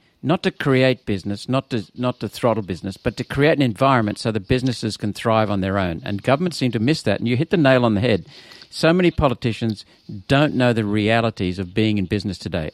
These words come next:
I've worked in large companies. I've worked as an employee. I've worked in small business, my own small business.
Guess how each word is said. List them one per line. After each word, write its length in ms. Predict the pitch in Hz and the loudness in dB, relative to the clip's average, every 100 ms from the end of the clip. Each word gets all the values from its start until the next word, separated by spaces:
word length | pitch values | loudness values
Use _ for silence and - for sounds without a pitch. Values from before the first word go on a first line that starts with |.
| 110 | 0
I've 200 | 113 120 | 0 2
worked 220 | 120 - | 0 0
in 140 | 101 | -2
large 260 | 107 123 - | 2 0 0
companies. 440 | 123 107 117 - _ _ - | -4 -2 -4 -6 _ _ -6
I've 200 | 101 104 | -6 0
worked 220 | 120 - | 0 0
as 120 | 101 | -4
an 120 | 92 | -4
employee. 680 | 90 80 123 117 117 110 110 - 160 151 | -4 -2 0 2 2 0 -4 -8 -20 -6
I've 200 | - 104 | -2 -2
worked 260 | 117 120 - | 2 0 0
in 160 | 110 101 | -6 -6
small 340 | - 120 117 | -2 0 2
business, 520 | 107 107 110 104 - _ _ - | 0 -2 -2 -6 -10 _ _ -4
my 180 | 101 | 0
own 140 | 113 120 | 0 -2
small 240 | - 120 | -2 -4
business. 460 | 90 110 107 107 | -2 -2 -2 -6